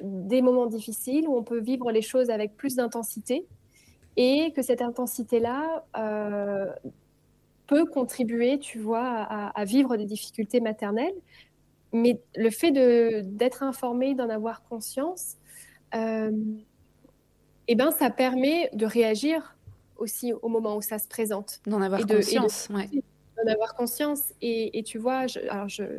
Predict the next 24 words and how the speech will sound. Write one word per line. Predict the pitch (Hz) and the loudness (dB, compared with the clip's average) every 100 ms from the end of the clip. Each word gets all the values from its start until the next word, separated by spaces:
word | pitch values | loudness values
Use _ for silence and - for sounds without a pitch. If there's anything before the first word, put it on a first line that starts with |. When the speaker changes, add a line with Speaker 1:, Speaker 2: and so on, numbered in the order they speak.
| - | -10
Speaker 1:
là, | 220 214 | -8 -8
je | 214 | -10
refais | - 240 | -4 -2
un | 226 | -2
pont | 214 247 | -2 0
avec | 233 208 208 | 2 0 0
les | 208 | 0
accompagnantes | 202 208 214 208 208 | 0 -2 0 2 2
postnatales, | 208 208 208 208 285 277 - - - - _ _ 226 | -2 -4 -6 -2 0 0 -4 -20 -20 -20 _ _ 4
mais | 220 - | 6 6
les | 214 214 | 4 4
accompagnantes | 220 214 214 226 | 2 0 2 2
postnatales, | 214 208 208 208 277 294 | 0 -2 -2 -2 2 4
elles | 226 202 | 2 0
sont | 208 | 0
là | 208 262 269 | 2 2 4
aussi. | 226 - - 262 262 - - _ 208 | 2 0 -2 -2 -2 -10 -20 _ -6
Alors, | 202 190 - _ _ _ _ _ _ _ | -4 -4 -10 _ _ _ _ _ _ _
elles, | 214 208 220 | -4 -4 -2
elles | - 214 | 0 4
ont | 294 | 4
un | 247 | 4
rôle | 277 | 4
de, | 226 | 4